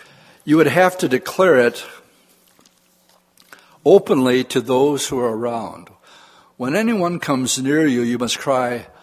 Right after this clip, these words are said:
'Unclean, unclean.'" Uh, he may have saw his children grow up from a distance.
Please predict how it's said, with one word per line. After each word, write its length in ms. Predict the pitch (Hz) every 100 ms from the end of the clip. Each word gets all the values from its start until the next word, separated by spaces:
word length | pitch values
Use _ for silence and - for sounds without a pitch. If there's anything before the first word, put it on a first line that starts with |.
| _ -
'Unclean, 1000 | 175 196 - - 202 202 151 104 - _ - _ _ _ _ _ -
unclean.'" 880 | 135 170 - - 202 139 101 87 _ _ _ _ _ _ _ _ _ _ _ _ _
Uh, 220 | 127 120 123
he 120 | 135
may 140 | 139
have 160 | 139 127
saw 240 | 156 139
his 160 | 131 -
children 580 | - 180 165 143 120 113
grow 200 | 123 131
up 120 | 127
from 120 | 135
a 60 | 123
distance. 880 | 123 143 - 117 92 - - -